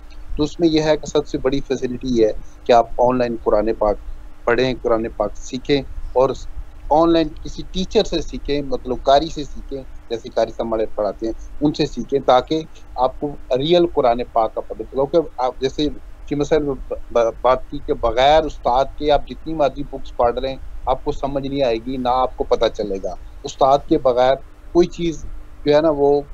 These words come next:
बहुत ही complicated हो जाती है। आप थोड़ा सा तो कॉन्सेप्ट ले लेते हैं, लेकिन सारी चीज़ को आपको समझ ही नहीं लगती कि क्या है।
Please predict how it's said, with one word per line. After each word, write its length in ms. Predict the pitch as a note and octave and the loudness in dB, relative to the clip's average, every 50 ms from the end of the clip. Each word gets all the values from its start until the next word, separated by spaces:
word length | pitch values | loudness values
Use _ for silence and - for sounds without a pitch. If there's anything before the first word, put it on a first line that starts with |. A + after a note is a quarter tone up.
| - - - | -14 -8 -4
बहुत 380 | D3+ D3+ C#3 F3+ E3+ E3+ - D#3+ | -2 0 2 4 2 2 2 -2
ही 100 | E3 E3+ | -4 -2
complicated 720 | - E3 D3+ C3+ C3+ C3 B2+ - B2 A2+ G#2+ - A2+ A2 | 0 0 -2 -2 -4 -10 -8 -4 -4 -4 -4 -4 -6 -6
हो 160 | A2 A2 G#2 F#2+ | -4 -4 -6 -4
जाती 320 | G2+ G2 - - G2 G2+ | -6 -8 -8 -6 -6 -2
है। 60 | G#2+ | 0
आप 160 | A2 A#2+ - - - | 2 2 0 2 2
थोड़ा 160 | C#3+ D#3 E3 E3+ | 4 6 6 4
सा 160 | E3+ F3 E3+ | 4 0 -2
तो 100 | D#3 D#3+ | -2 -4
कॉन्सेप्ट 540 | - - C#3+ C#3 - D3+ C#3+ - - - C#3 | -6 -8 -8 -6 -6 -6 -8 -8 -6 -4 -2
ले 100 | D3+ E3+ | 0 0
लेते 280 | F3 E3 - C#3 C3 | 0 0 -2 -2 -4
हैं, 140 | C3 C#3+ D#3 - - - - - - - | -4 -4 -6 -8 -8 -10 -10 -8 -2 -2
लेकिन 200 | C#3+ C#3+ D#3 D3+ | 0 0 0 -2
सारी 280 | - - D3+ D#3+ F3 F3+ | 2 4 4 4 4 4
चीज़ 260 | - - E3+ D#3+ D3 | 0 -4 -8 -8 -4
को 140 | - - C#3+ | 0 2 4
आपको 260 | C3+ C3 - - C#3+ | 4 2 2 -2 -4
समझ 300 | - - D3 D#3 E3+ F3 | -2 -2 -2 -2 -2 -2
ही 60 | E3+ | -2
नहीं 100 | D#3 D3 | -2 0
लगती 340 | C#3 A#2+ - - - B2+ B2 | 0 0 -2 -2 -6 -10 -8
कि 400 | - - - - - - C#3+ C3+ | -8 -8 -10 -12 -4 -2 -2 -2
क्या 280 | - - C#3 C3 A#2+ A2 | 2 4 4 6 6 4
है। 180 | G#2+ G#2 F#2+ | 2 -2 -4